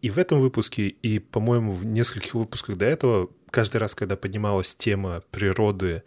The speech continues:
как вдохновения в программировании или природы как источник каких-то структур, которые могут использоваться в информатике или программировании, мы несколько раз поднимали тему модели акторов,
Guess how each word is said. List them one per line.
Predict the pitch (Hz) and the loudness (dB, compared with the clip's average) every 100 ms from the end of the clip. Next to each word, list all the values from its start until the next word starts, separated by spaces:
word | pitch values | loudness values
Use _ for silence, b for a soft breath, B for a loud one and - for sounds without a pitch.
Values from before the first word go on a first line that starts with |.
| - | -8
как | 90 - | -6 -4
вдохновения | 92 - 98 98 98 92 | -4 -2 -2 0 0 -2
в | 85 | -6
программировании | - 95 104 156 147 110 92 | -4 -2 0 2 0 0 -4
или | - 92 | -4 -4
природы | - - 101 110 95 | -4 -2 0 0 -2
как | - 98 - 120 | -2 -4 -4 -8
источник | - - 110 - 92 92 - - | -4 0 0 -2 -6 -8 -12 -10
каких-то | - 135 - - | -2 0 0 -2
структур, | - - - - 135 | -8 -10 -6 2 4
которые | - 101 95 92 | 4 0 -2 -2
могут | 95 92 95 | -2 -2 -6
использоваться | 95 - 95 87 85 - 90 | -8 -4 -2 -2 -6 -6 -8
в | 82 85 87 85 80 _ _ - | -8 -8 -6 -6 -8 _ _ -8
информатике | - 101 104 95 - 92 | -6 -4 -2 -4 -6 -8
или | |
программировании, | 87 92 92 90 90 82 85 B B B B B 120 | -6 -4 -4 -2 -4 -6 -10 B B B B B 0
мы | |
несколько | 120 143 120 - 110 | 4 4 2 2 0
раз | 110 | 0
поднимали | - 92 98 98 95 | -2 -2 0 0 0
тему | 101 98 92 85 B B - | -2 -2 -2 -6 B B -4
модели | 92 98 | 2 4
акторов, | 95 95 - - - | 4 2 -4 -8 -8